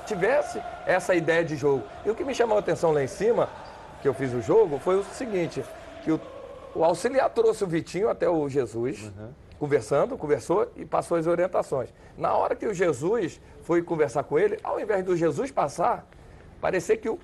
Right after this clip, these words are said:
Speaker 1: o Vitinho tava falando pra ele e demonstrando o que que ele iria fazer, com, ge-, ge-, gesticulando com o braço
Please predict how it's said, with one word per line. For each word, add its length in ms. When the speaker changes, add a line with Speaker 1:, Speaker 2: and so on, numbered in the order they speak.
Speaker 1:
o 140
Vitinho 480
tava 240
falando 300
pra 200
ele 300
e 80
demonstrando 680
o 40
que 140
que 120
ele 140
iria 280
fazer, 300
com, 240
ge-, 280
ge-, 400
gesticulando 680
com 100
o 60
braço 400